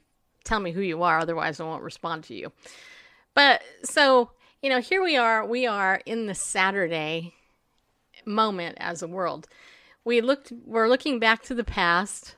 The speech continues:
of the fact that the coronavirus has hit the whole world, right? We're looking at the devastation of that, how it's killed lots of people, and the fear that it has instilled in the population as a whole.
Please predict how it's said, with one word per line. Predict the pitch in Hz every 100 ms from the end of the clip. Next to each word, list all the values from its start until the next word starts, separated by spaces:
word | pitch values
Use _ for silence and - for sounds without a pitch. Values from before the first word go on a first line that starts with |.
| - -
of | 170 165
the | 180
fact | 165 170 170 -
that | -
the | -
coronavirus | - 202 202 180 170 175 185 180 -
has | 196 170 -
hit | 208
the | 180 175
whole | 190 185 175
world, | 160 156 180 175
right? | 165 165 214 226 _ _ _ _ _ -
We're | 190
looking | 202 240 208
at | 196 -
the | 160
devastation | 165 185 196 - 196 190 196 175
of | 170
that, | 170 165 170
how | 190 180
it's | - -
killed | - - 233 190
lots | 185 175 -
of | 180
people, | - 160 - 151 156 _ - - - _ -
and | 233
the | 233
fear | 214 - 359 392 190 180 196 - _ _ _ _ -
that | 190 202 208
it | 202
has | 190 220 202 220
instilled | 196 185 - - 302 214 180
in | 175
the | 165
population | - 190 - 156 165 - 160
as | 147 147 151
a |
whole. | - 180 143 160